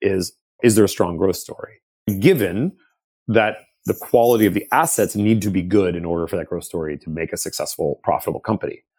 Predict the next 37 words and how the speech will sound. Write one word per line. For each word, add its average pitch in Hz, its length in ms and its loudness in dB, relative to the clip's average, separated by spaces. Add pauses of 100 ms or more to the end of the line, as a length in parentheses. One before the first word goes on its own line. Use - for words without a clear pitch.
(400)
A 117 60 -2
credit 240 260 2
investor 117 440 4
is 107 100 4
the 139 80 8
opposite. 98 380 0
A - 40 -6
credit 180 240 4
investor 110 520 4 (480)
needs 135 460 6
to 123 100 2
take 135 200 2
as 110 140 4
a 98 40 4
given 107 400 4
that 90 100 -2
there's 95 140 2
a 95 80 4
real 110 180 6
business 107 500 2
there, 78 300 -8
there's 107 100 0
growth 127 400 4
opportunities 85 760 -6
there, - 400 -12
that 95 120 -4
the 98 60 -6
business 120 340 2
will 95 100 -2
be 92 80 -6
successful, - 720 -2 (320)
for 110 220 4
equity 135 240 2
investors 131 400 2
can - 100 -6
attract - 400 -2
equity, 139 480 2